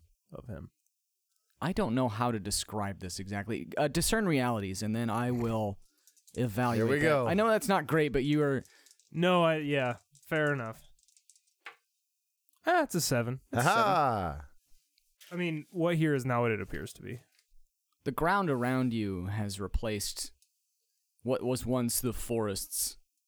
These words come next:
Speaker 2: exhalations. The entire island, it seems, is responding, is growing with Arahalan. This whole place is Arahalan.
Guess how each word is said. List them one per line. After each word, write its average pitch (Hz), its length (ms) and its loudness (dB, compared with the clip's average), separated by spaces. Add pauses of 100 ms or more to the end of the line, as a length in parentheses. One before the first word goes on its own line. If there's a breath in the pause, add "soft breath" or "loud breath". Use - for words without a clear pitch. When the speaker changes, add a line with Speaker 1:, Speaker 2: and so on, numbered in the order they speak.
(1400)
Speaker 2:
exhalations. 104 920 -2 (880)
The 131 200 2
entire 156 720 2 (200)
island, 117 640 -2
it 113 180 -4
seems, 95 640 -6 (460)
is 120 240 0
responding, 110 960 0 (440)
is 113 220 -4
growing 110 600 -2
with 95 140 -6
Arahalan. 82 720 -6 (520)
This 127 220 -2
whole 143 220 0
place 120 380 0
is 104 100 -6
Arahalan. 82 640 -8